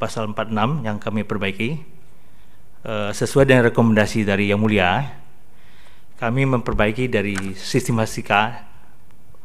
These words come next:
uji material, yang mana pada awalnya, eh,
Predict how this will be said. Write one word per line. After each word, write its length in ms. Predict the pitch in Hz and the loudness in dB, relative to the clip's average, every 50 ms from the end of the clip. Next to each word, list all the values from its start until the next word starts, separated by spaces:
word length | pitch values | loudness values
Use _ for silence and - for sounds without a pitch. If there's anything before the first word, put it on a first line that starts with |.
| - - - - - - - - - - | -10 -10 -10 -10 -10 -10 -10 -10 -8 -8
uji 240 | 120 101 104 113 107 | -6 -4 -2 0 0
material, 540 | 110 104 101 101 107 110 127 151 175 170 - - - - - - - | 0 -2 0 0 2 2 2 2 0 -4 -8 -10 -10 -10 -10 -10 -10
yang 160 | - 113 107 | -8 -8 -6
mana 560 | 107 107 107 117 120 127 131 135 143 143 - - - - - - - - - - - - - - - - - - - - - - - - | -4 -2 0 2 2 2 2 2 0 -2 -4 -8 -10 -10 -10 -10 -10 -10 -10 -10 -10 -10 -10 -10 -10 -12 -10 -10 -10 -10 -10 -10 -10 -8
pada 360 | - 117 113 107 113 107 104 104 104 98 104 101 98 101 101 101 - - - - - - - - - - - - - - - - - - - - - - - - - - - - - | -6 -6 -4 -2 0 2 2 4 2 2 2 2 2 0 0 -2 -6 -10 -10 -12 -12 -12 -12 -12 -10 -10 -10 -10 -10 -10 -10 -10 -10 -10 -10 -10 -10 -10 -10 -10 -10 -10 -10 -4 0
awalnya, 560 | 117 117 117 127 135 127 113 104 104 110 - - - - - - - - - - - - - - - - - - - - - - - - - - - - | 2 6 6 6 6 6 4 4 2 0 -4 -8 -10 -10 -10 -10 -10 -10 -10 -10 -10 -10 -10 -10 -10 -10 -10 -10 -10 -10 -10 -10 -10 -10 -10 -10 -10 -8
eh, 580 | - 127 110 107 104 104 104 104 104 101 101 | -6 -4 -2 -2 -2 0 -2 -2 -2 -2 -4